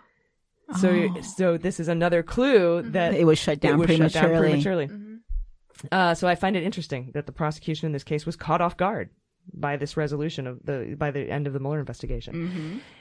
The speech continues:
Speaker 1: And, uh, this case began, we learned this, before Mueller took, before Mueller was appointed, this case began. Because according to the documents, it was originally handled by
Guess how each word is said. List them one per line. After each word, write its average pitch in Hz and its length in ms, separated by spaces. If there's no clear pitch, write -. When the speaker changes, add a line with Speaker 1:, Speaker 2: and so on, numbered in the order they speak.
Speaker 1:
And, 180 260
uh, 160 380
this 180 140
case 190 220
began, 160 600
we 147 160
learned 151 240
this, 151 320
before 175 480
Mueller 151 240
took, - 320
before 147 260
Mueller 139 180
was 120 120
appointed, 113 440
this 131 120
case 135 240
began. 113 420
Because 160 200
according 175 320
to 156 80
the 151 40
documents, 151 480
it - 60
was 139 160
originally 160 480
handled 147 420
by 131 260